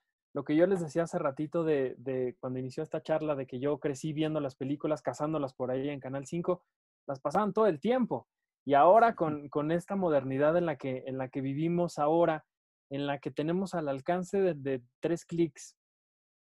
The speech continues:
cualquier historia que nosotros podamos imaginar, tenemos nueve, diez, once películas ahí al, a cuando nosotros las queramos ver, tenemos infinidad de libros que podamos disfrutar,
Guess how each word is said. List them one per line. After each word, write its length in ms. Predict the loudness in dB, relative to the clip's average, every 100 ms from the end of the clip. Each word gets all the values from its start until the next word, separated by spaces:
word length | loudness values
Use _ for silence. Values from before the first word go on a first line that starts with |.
| _ _
cualquier 300 | -8 -4 -2
historia 320 | -2 -2 -2 -2
que 100 | -6
nosotros 440 | -8 -8 -10 -10
podamos 420 | -6 -6 -6 -10
imaginar, 580 | -12 -12 -12 -8 -8 -8 _ _ _ _ _
tenemos 680 | -4 -2 -2 -2 -4 -8 -16 _ _ -14
nueve, 440 | -6 -2 -2 -2
diez, 380 | -4 -4 -6 -8
once 360 | -10 -10 -10 -12
películas 680 | -8 -8 -8 -6 -6 -8
ahí 260 | -8 -6 -4
al, 220 | -4 -6
a 100 | -12
cuando 280 | -12 -10 -8
nosotros 360 | -10 -10 -10 -10
las 140 | -10
queramos 400 | -10 -8 -8 -2
ver, 220 | 0 0
tenemos 300 | -4 -6 -6
infinidad 520 | -10 -8 -6 -4 -2
de 60 | -2
libros 360 | 0 -2 -4 -8
que 100 | -10
podamos 380 | -8 -6 -6
disfrutar, 640 | -8 -12 -16 -6 -4 -4